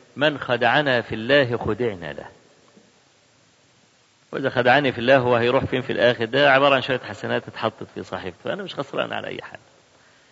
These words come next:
فقول النبي صلى الله عليه وسلم: "عجب ربك من أقوام يدخلون الجنة في السلاسل"، اللي هم الكفرة الذين أسلموا بسلاسل الحرب.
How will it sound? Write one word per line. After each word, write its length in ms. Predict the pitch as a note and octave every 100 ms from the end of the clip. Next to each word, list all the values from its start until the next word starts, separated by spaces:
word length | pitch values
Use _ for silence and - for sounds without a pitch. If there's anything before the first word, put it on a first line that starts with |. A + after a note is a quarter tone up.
| _ _ _ _ _ -
فقول 840 | D#3 F3 D#3+ - - G3+ A3+ G3
النبي 240 | E3 E3+ F3
صلى 160 | D#3
الله 100 | D3
عليه 100 | C3
وسلم: 80 | A#2+
"عجب 380 | B2+ G3 E3 C3+
ربك 600 | C3+ D#3+ C3+ A#2+ G#2 G2+
من 260 | F#2+ G2 G#2
أقوام 680 | G#2+ - B2 D3 D3 C3 G#2
يدخلون 540 | G2+ F#2+ B2 C3+ C#3
الجنة 380 | A#2 A2 C#3 A#2
في 180 | G#2+ -
السلاسل"، 560 | - G#2 A2+ A2 A2+ - A#2
اللي 120 | D3
هم 120 | A#3+
الكفرة 500 | B3+ - E3 D#3+ C#3+
الذين 400 | B2 A#2+ D3+ D3+
أسلموا 480 | B2+ A2 C#3 C#3 A#2
بسلاسل 400 | G#2+ A#2+ C3 A#2
الحرب. 240 | G2 G2